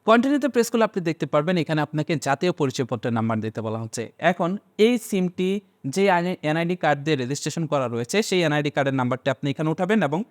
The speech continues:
সেই এনআইডি কার্ডের date of birth দিয়ে কন্টিনিউতে প্রেস করলে আপনার সিমটি ব্লক হয়ে যাবে, তার মানে আপনার সিমটি ডিঅ্যাক্টিভেট হয়ে যাবে। এর জন্য কিন্তু আপনাকে কল সেন্টারে কল করতে হলো না বা কাস্টমার কেয়ারে যেতে হলো না,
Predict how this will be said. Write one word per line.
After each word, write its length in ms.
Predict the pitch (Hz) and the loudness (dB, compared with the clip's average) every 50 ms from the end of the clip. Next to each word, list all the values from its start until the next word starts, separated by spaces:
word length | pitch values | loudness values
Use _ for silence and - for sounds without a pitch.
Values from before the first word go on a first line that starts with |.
| _ _ _ - | _ _ _ -10
সেই 200 | - - 208 208 | 0 2 4 4
এনআইডি 280 | 202 196 196 190 190 | 4 4 2 0 0
কার্ডের 240 | 185 196 185 196 185 | 0 2 0 0 0
date 260 | 151 143 139 - 156 | 0 0 0 0 0
of 80 | 147 143 | 0 0
birth 240 | 143 - - 160 156 | 0 0 0 -2 0
দিয়ে 140 | 180 202 | 0 -2
কন্টিনিউতে 540 | - - 151 139 135 147 135 139 135 - - | 0 0 0 0 0 0 0 -2 -2 -4 -4
প্রেস 260 | 135 - 175 185 - | -2 -2 -2 -2 -2
করলে 280 | - 208 202 208 233 285 - _ _ _ - | 0 0 2 2 2 0 -2 _ _ _ -2
আপনার 320 | 143 156 - - 185 196 190 | -2 -2 -2 0 -2 -2 -2
সিমটি 340 | - - 165 147 - 160 | 0 -2 -2 -2 0 -2
ব্লক 320 | 143 117 117 131 139 143 - - | -2 0 2 2 2 2 2 0
হয়ে 120 | 170 170 | 0 2
যাবে, 240 | 160 190 190 226 226 | 2 2 2 2 2
তার 160 | - 165 139 | 4 2 2
মানে 180 | 143 143 143 135 | 2 2 0 0
আপনার 220 | - - 143 135 | -2 -2 -4 -4
সিমটি 320 | - - 147 143 143 185 | -4 -2 -4 -2 0 0
ডিঅ্যাক্টিভেট 560 | 170 131 - 135 135 127 - 127 113 117 - - | -2 0 0 -2 -2 -2 -4 -6 -6 -6 -6 -6
হয়ে 120 | 113 104 | -6 -4
যাবে। 280 | 104 110 104 110 - - _ _ | -4 -4 -6 -6 -8 -10 _ _
এর 140 | - 156 175 | -2 -2 2
জন্য 200 | 170 208 214 214 | 4 4 4 4
কিন্তু 240 | 202 208 196 185 185 | 2 0 0 2 2
আপনাকে 380 | 151 - 147 147 147 - 160 147 | 2 2 2 -2 -2 0 -2 0
কল 200 | - 143 135 131 | 2 0 0 0
সেন্টারে 320 | - 147 139 139 139 143 | 0 0 0 0 0 2
কল 180 | - 151 147 147 | 2 2 2 2
করতে 240 | - 165 - - | 0 -2 0 0
হলো 200 | 180 180 185 196 | 0 2 2 2
না 100 | 202 202 | 2 2
বা 100 | 185 175 | 2 0
কাস্টমার 440 | 156 - 156 143 - - 151 139 139 | 0 2 0 0 0 0 -2 -2 -2
কেয়ারে 220 | - - 123 120 107 | 0 -2 -2 -2 0
যেতে 200 | 113 107 - 110 | -4 -4 -4 -4
হলো 220 | 113 104 107 107 | -4 -4 -4 -2
না, 100 | 104 - | -2 0